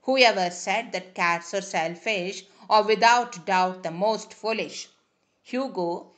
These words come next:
has a genial way of showing love, going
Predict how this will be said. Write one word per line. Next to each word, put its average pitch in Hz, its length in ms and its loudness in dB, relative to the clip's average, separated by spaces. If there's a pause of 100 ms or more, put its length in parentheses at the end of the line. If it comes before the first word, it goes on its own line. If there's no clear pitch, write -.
has 202 220 2
a 196 80 2
genial 202 560 -2
way 202 180 0
of 185 140 -2
showing 196 440 -6
love, 180 460 -2 (420)
going 247 360 2